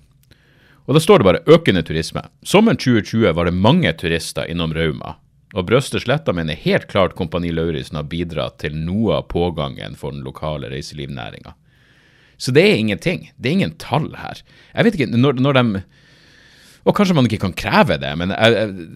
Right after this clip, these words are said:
du skulle tro hvis du skal bruke mange millioner, jeg vet da faen hvordan det står til med lokaløkonomien i Harstad, men hvis den,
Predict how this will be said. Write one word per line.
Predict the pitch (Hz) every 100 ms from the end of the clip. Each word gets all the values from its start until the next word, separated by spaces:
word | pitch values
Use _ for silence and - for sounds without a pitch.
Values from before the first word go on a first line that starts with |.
| 127
du | 127
skulle | 131 160
tro | 220
hvis | 117
du |
skal | 101 98
bruke | 95 170 123
mange | 90 95
millioner, | 87 85 104 92
jeg | 98
vet | -
da | -
faen | 139
hvordan | 95 101 90
det |
står | - 90
til | 95 98 85
med | 73 71 71 78
lokaløkonomien | 85 87 92 90 92 98 85 73
i | 76
Harstad, | 85 - 87 71
men | 82
hvis | 90 -
den, | 90